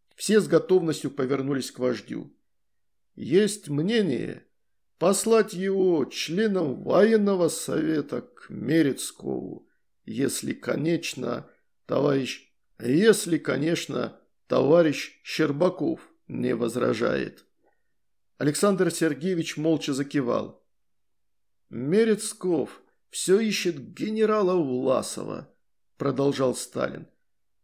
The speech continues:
«Подвёл нас этот человек,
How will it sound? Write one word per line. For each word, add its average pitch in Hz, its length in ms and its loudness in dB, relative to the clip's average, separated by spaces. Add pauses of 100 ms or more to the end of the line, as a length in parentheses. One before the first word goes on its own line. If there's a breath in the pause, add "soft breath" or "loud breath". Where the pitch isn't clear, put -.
(300)
«Подвёл 208 600 2
нас 135 260 -2
этот 127 280 -8
человек, - 800 -8